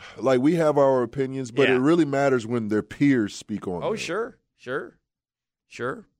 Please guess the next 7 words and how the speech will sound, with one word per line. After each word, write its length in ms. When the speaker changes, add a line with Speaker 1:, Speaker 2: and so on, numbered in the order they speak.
Speaker 2:
And 180
that 160
was 180
impressive. 560
Um, 440
but 100
he's, 300